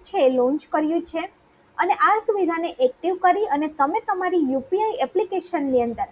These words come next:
એક અથવા વધુ વ્યક્તિઓને એડ કરી શકશો. જોડાયેલા તમામ લોકો છે એ તમારા બેંક ખાતામાંથી યુ પી આઈ ચૂકવણી છે એ કરી શકે છે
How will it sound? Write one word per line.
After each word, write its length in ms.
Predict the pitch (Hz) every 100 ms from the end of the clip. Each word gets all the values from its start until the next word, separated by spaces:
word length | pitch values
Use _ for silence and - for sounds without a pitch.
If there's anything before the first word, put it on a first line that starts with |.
| _ _ _ 277
એક 260 | 311 - - _ -
અથવા 260 | 294 403
વધુ 340 | 381 269 285 403
વ્યક્તિઓને 640 | 381 339 - 339 330 330 -
એડ 240 | 285 330 370
કરી 220 | 269 254
શકશો. 460 | - 202 - 226 - _ _ _ _ -
જોડાયેલા 520 | 277 294 403 427 440
તમામ 400 | 330 320 415 427
લોકો 280 | 311 311 311
છે 260 | 311 392 277
એ 40 |
તમારા 340 | 269 269 294
બેંક 340 | 254 240 311 427
ખાતામાંથી 800 | 427 330 285 285 285 294 349 269
યુ 60 | 277
પી 200 | - 349
આઈ 120 | 349
ચૂકવણી 520 | 294 254 269 277 302
છે 180 | - 330
એ 80 | -
કરી 260 | 233 240
શકે 320 | - 302 311
છે 320 | 311 - 311